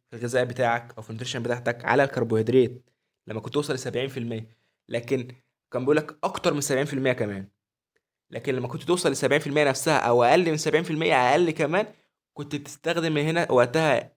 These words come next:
مين الفيول يوتيلايزيشن بتاعك؟ كنت تستخدم مين كمصدر الطاقه بتاعتك؟ كان الفات نفسه، مش الكربوهيدرات. فاكرين الحته دي؟ عشان تفتكر الحته ديت من الحته اللي فاتت،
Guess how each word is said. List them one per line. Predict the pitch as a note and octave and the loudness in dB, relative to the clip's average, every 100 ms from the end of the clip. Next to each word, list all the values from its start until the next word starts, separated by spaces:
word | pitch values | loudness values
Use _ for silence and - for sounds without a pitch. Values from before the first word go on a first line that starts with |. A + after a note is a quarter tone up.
| _ - | _ -10
مين | C#3 F3+ F3+ | 0 0 2
الفيول | D3 C3+ - D3 | 0 0 0 0
يوتيلايزيشن | D3 B2+ B2+ C3+ | 0 -2 -2 -4
بتاعك؟ | A#2+ B2+ B2+ B2 _ _ _ _ _ | -2 -2 -2 -10 _ _ _ _ _
كنت | B2 | -6
تستخدم | C#3+ C3+ C3 | -4 -4 -4
مين | D3+ D#3 | -4 -6
كمصدر | - B2+ D3 C3 | -6 -2 0 -2
الطاقه | B2 C3+ | -2 -6
بتاعتك؟ | B2+ C3+ C3+ C#3 - _ _ | -4 -4 -4 -6 -10 _ _
كان | D3 D#3+ G3+ G3 | -2 0 0 -6
الفات | A#2 - C3+ A#2 - - - _ - | -10 2 4 4 0 -20 -20 _ -4
نفسه، | A#2+ A#2 - - _ _ _ - | -4 -2 -8 -16 _ _ _ -10
مش | C3 E3+ | -6 -6
الكربوهيدرات. | - A#2+ A2+ G#2 G#2 F#2+ _ _ _ | -2 -2 -2 -2 -8 -10 _ _ _
فاكرين | - C3+ C3+ | -10 -6 -6
الحته | C3+ | -6
دي؟ | C3 F3 | -4 -6
عشان | - - | -6 -12
تفتكر | A#2 A#2 C#3+ | -10 -6 -4
الحته | C3+ C#3+ | -4 -2
ديت | C3 D3+ D3 | 2 2 2
من | C3+ | -2
الحته | C3+ C#3+ - | -2 -6 -6
اللي | B2 A#2+ | -4 -4
فاتت، | C#3 D#3 G#3 | -2 -2 -4